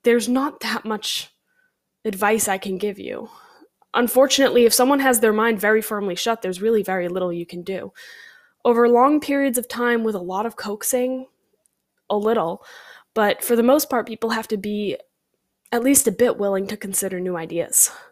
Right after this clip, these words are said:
For most people, what works best is multiple low-intensity discussions about a topic. Try to find some common ground. For example, we both think human life is equal regardless of race, sex, religion, et cetera.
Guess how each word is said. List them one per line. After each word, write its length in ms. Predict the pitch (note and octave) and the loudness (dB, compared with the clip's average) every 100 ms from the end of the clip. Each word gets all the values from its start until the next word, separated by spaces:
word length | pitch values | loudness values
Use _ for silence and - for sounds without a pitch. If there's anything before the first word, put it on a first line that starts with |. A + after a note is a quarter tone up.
| _ _ _ _ _ _ _ _ _ _ | _ _ _ _ _ _ _ _ _ _
For 100 | C4+ | 4
most 280 | C#4+ F4+ F#4 | 6 6 4
people, 360 | D#4+ D4+ C4+ | 4 8 8
what 200 | A#3+ A#3+ | 8 4
works 220 | - B3 - | 2 0 -2
best 420 | G3+ G3 - - | -2 0 0 0
is 240 | A3 G#3+ G3 | 2 2 2
multiple 840 | G#3 A#3 C4+ C4 C#4 C4 C4 A3 | 2 2 2 2 4 6 4 2
low-intensity 760 | G#3+ A3 G#3+ G#3 A3 G#3 G3 F#3+ | 0 0 0 -4 -4 -2 -2 0
discussions 580 | F3+ - F#3+ - F#3+ | 0 0 -4 -6 -6
about 220 | F3+ E3+ E3+ | -6 -8 -8
a 60 | |
topic. 520 | - D#3+ C#3+ - - - _ _ _ _ | -10 -10 -10 -12 -14 -20 _ _ _ _
Try 180 | - D#4 | 0 2
to 60 | E4+ | 4
find 240 | E4+ D#4+ | 4 4
some 140 | D#4 | 2
common 360 | C4+ C4 C4 B3+ | 0 0 0 0
ground. 460 | A#3 A#3 D3 - G#3+ | 0 -2 -4 -8 -2
For 160 | A#3 | 2
example, 500 | A#3+ B3 B3+ A3 G3 | 4 4 4 2 0
we 140 | F#3+ C4+ | 4 4
both 340 | C#4 C4+ C4+ | 4 2 2
think 380 | A#3 A3 A3+ - _ _ _ _ _ | -2 -2 -4 -12 _ _ _ _ _
human 400 | - G#3+ G#3 A3+ | -8 -2 0 2
life 240 | F#3 G3 A#3+ | 2 2 2
is 120 | A3+ | 0
equal 380 | - G3 A3 A3 | -2 0 2 2
regardless 480 | F#3+ F#3 F#3+ G#3 | 2 2 2 0
of 180 | F#3+ F3 | -2 -2
race, 220 | F#3 A3 | 0 4
sex, 640 | A#3 G#3+ G3+ - - - - - - | 6 4 2 -2 -6 -8 -16 -14 -10
religion, 520 | G3 G3+ G3 F#3 F#3+ | -4 -2 -2 -2 -2
et 160 | F#3+ - | -2 -4
cetera. 420 | G3 F#3 F3+ F#3 | -4 -2 -4 -6